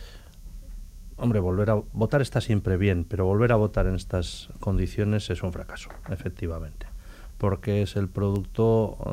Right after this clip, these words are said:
de un trabajo mal hecho, o de no haber trabajado suficiente, o de no haber, eh, puesto las condiciones mínimas para que esto hubiera terminado como debiera de haber terminado, que era en la formación de un, de un gobierno. Difícil, porque era verdad que,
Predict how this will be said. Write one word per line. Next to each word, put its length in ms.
de 380
un 240
trabajo 380
mal 240
hecho, 320
o 100
de 160
no 240
haber 200
trabajado 420
suficiente, 600
o 80
de 80
no 100
haber, 260
eh, 160
puesto 380
las 180
condiciones 680
mínimas 500
para 280
que 440
esto 280
hubiera 280
terminado 420
como 260
debiera 340
de 80
haber 180
terminado, 480
que 100
era 100
en 80
la 100
formación 540
de 80
un, 240
de 120
un 100
gobierno. 480
Difícil, 580
porque 280
era 120
verdad 320
que, 360